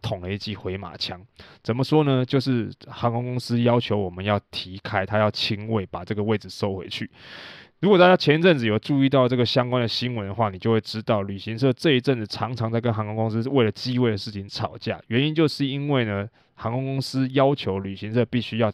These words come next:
提开，也就是我们说的提前或者是提早开票，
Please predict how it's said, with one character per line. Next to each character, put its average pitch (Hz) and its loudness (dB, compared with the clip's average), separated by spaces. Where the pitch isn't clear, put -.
提 95 -12
开， 101 -4
也 98 -4
就 127 -2
是 127 2
我 117 4
们 95 -8
说 110 -4
的 95 -6
提 113 -8
前 95 -6
或 107 -6
者 95 -6
是 113 -6
提 - -14
早 - -8
开 95 -8
票， 95 -6